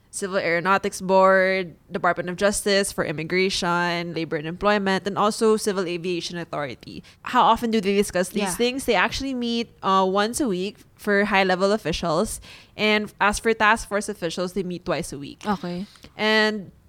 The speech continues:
Speaker 1: maybe we can go through a rundown, no,
Speaker 2: Yeah.
Speaker 1: of, of what bans are actually in place in
Speaker 2: Mm-mm.
Speaker 1: the Philippines and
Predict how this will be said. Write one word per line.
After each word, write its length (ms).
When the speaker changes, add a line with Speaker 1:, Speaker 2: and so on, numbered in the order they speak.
Speaker 1:
maybe 320
we 80
can 160
go 160
through 160
a 100
rundown, 540
no, 160
Speaker 2:
Yeah. 0
Speaker 1:
of, 320
of 160
what 320
bans 320
are 80
actually 400
in 80
place 480
in 80
Speaker 2:
Mm-mm. 160
Speaker 1:
the 80
Philippines 560
and 320